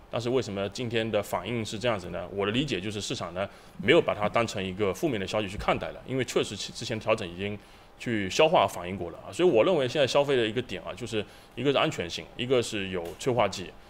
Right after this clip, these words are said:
一个是业绩这个窗口对它来说，它的干扰会比较小一点啊。所以我觉得在包括政策预期，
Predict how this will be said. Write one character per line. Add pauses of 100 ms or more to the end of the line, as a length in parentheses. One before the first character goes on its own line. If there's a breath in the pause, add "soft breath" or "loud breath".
(120)
一
个
是
业
绩
这
个
窗
口
对
它
来
说，
它
的
干
扰
会
比
较
小
一
点 (400 loud breath)
啊。
所
以
我
觉
得
在
包
括
政
策
预
期，